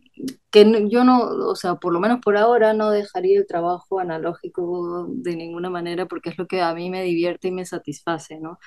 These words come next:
Eh, pero sí, eh, esto de ensamblarlo digitalmente a-, a-, me, me ayudó muchísimo, ¿no? Porque sí podía mover los árboles y crear un poco las sombras y la bruma y superponer texturas.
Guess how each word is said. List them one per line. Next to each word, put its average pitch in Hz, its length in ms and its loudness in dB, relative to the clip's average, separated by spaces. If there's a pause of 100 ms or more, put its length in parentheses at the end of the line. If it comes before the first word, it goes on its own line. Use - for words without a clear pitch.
(540)
Eh, 185 440 4
pero 202 360 8
sí, 254 560 6 (420)
eh, 196 300 0
esto 208 340 4
de 208 100 6
ensamblarlo 196 720 4
digitalmente 202 800 -2
a-, 190 220 2
a-, 180 100 -4
me, 170 200 -4
me 175 160 -4
ayudó 170 280 -2
muchísimo, 190 640 -2
¿no? 165 120 -8
Porque 170 280 -10
sí 214 200 -2
podía 196 380 0
mover 190 540 0
los 170 260 -8
árboles 185 640 0
y 160 80 -6
crear 175 480 -4
un 180 100 -8
poco 185 300 -6
las 165 220 -6
sombras 196 520 -4
y 175 60 -8
la 165 140 -6
bruma 190 960 0
y 175 360 -2
superponer 180 680 -6
texturas. 190 1080 0